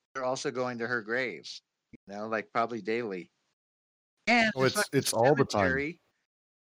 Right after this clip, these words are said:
Speaker 1: um, you know, we, we wrote them for a location release, and so many people were filming there, especially 'cause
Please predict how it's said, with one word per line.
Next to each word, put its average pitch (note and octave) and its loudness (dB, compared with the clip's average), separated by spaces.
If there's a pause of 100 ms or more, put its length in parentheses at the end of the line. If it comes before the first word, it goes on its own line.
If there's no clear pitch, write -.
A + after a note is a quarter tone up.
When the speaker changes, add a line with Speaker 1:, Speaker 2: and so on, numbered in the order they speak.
(340)
Speaker 1:
um, D#3 -4
you D3+ -4
know, D#3+ 0
we, D#3+ 0
we E3 -2
wrote E3 0
them D#3 -2
for C#3+ 0
a C#3 0
location D3+ -4
release, F3+ -4 (680)
and D#3+ -2
so G#3 2
many G#3+ -4
people F#3 0
were C#3+ -2
filming F3+ -4
there, B2 0
especially D#3 -4
'cause B2+ -8